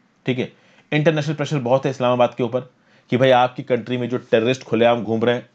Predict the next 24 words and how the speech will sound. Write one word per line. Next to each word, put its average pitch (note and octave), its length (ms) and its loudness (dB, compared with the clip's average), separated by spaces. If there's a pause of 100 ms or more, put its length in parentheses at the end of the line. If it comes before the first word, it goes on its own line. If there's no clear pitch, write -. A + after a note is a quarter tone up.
(260)
इनके G#2 220 -2
खिलाफ A2 260 0
कुछ B2 140 -8
करिए। A#2 360 -2 (380)
तो - 140 -8
एंटी A2+ 200 -2
टेररिज्म A#2 380 0
कोर्ट A#2 280 0
के B2+ 60 -2
लाहौर G#2 380 4
जज A2 200 -6 (100)
एजाज G#2 380 0
अहमद G2+ 260 -6
बटार G#2 400 0
ने A2+ 240 -6 (320)
इसको A#2+ 220 -2
पाँच D3+ 320 0
साल B2 220 2
का B2+ 120 0
रिगरस A2 380 -2
इम्प्रिजनमेंट A2 460 -2
सुनाया G2 300 0
है A#2 120 4
और D3 160 -2